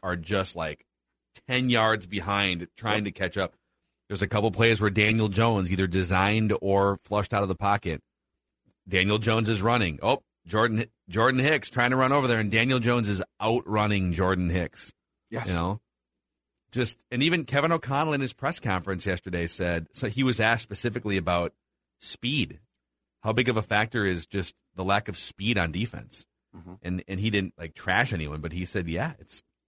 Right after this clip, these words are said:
Speaker 1: the game is fast." The Vikings have slow linebackers. The Vikings have a slow aging cornerback in Patrick Peterson. Harrison Smith is not as fast as he used to be. They have a, they have a slow, non-mobile quarterback in a league where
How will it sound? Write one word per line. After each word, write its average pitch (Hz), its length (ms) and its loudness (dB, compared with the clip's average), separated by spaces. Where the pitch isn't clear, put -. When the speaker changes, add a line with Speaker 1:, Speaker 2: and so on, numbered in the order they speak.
Speaker 1:
the 87 60 -20
game 92 220 -4
is 117 120 -4
fast." - 580 -12
The 104 100 -4
Vikings 117 400 0
have 104 260 2
slow 101 360 -2
linebackers. 120 640 -2
The 98 60 -10
Vikings 101 340 0
have 98 300 2
a 101 60 -8
slow 107 380 2
aging 107 340 0
cornerback 110 600 0
in 95 100 -6
Patrick 95 300 -2
Peterson. 113 400 -4
Harrison 104 420 0
Smith - 540 -4
is 104 160 -6
not 107 140 2
as 110 120 -2
fast 107 320 -2
as 101 100 -6
he 110 60 -4
used 110 160 -4
to 107 60 -18
be. 139 160 -6
They 110 80 -2
have 117 80 4
a, - 240 -2
they 117 80 0
have 127 120 2
a 131 40 0
slow, 139 600 2
non-mobile 151 500 4
quarterback 156 720 -2
in 135 100 0
a 120 40 4
league 131 260 2
where 135 200 2